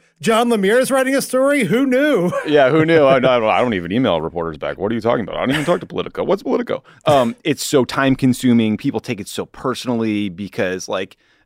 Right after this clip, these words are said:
Speaker 2: inevitably there's some sto-, you know, there's some staffer that is, uh, being rumored to being, uh, you know, pushed out or whatever. These are your friends. You feel immense loyalty to these people.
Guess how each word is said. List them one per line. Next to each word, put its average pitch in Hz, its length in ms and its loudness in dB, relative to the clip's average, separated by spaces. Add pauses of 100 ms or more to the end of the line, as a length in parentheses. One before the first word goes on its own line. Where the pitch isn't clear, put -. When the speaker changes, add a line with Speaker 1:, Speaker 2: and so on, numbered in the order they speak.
Speaker 2:
inevitably 135 440 0
there's 107 140 -2
some 107 140 -10
sto-, - 240 -10
you 123 120 -6
know, 78 240 -6 (380)
there's 131 280 -4
some 113 120 -4
staffer 101 540 -2
that 95 260 -4
is, 92 280 -8 (400)
uh, 95 200 -2
being 95 340 -6
rumored 101 520 -2 (240)
to 101 120 -10
being, 87 760 -8
uh, 78 600 -4
you 95 120 -12
know, 76 80 -10
pushed - 240 -12
out 95 180 0
or 92 100 -2
whatever. 90 500 -2
These 87 200 -10
are 80 40 -14
your 71 140 -16
friends. 87 460 -6
You 87 60 -14
feel 82 200 -8
immense 71 280 -12
loyalty 87 400 -6
to 78 80 -12
these 73 200 -16
people. 82 520 -8